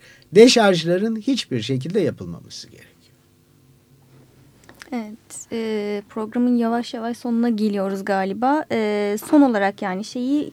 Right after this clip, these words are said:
Speaker 2: hani kaba taslak olarak gördüğümüz kadarıyla hem denizdeki biyolojik çeşitlilik açısından ciddi tehdit oluşturuyor, hem, e, insan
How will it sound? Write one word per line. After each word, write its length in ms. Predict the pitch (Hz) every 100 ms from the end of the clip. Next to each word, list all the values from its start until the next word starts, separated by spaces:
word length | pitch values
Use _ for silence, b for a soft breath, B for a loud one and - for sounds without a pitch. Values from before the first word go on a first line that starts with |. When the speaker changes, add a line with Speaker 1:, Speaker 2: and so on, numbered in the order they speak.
| - - -
Speaker 2:
hani 260 | 233 208 233
kaba 240 | - 233
taslak 440 | 269 247 226 220 214
olarak 280 | 208 254 254
gördüğümüz 320 | 233 226 233
kadarıyla 540 | - 208 208 202 262 285
hem 220 | 277 277 285 b b b -
denizdeki 720 | 226 240 226 240 233 311 269
biyolojik 420 | 233 226 233 294
çeşitlilik 440 | - 277 - - -
açısından 500 | 202 - 196 190 185
ciddi 400 | 196 196 254 247
tehdit 400 | - 202 - - - -
oluşturuyor, 640 | 196 196 - - 202 254 381 b b b b
hem, 300 | - 294 311 -
e, 640 | 220 208 202 202 202 196 190
insan 480 | 220 208 262 262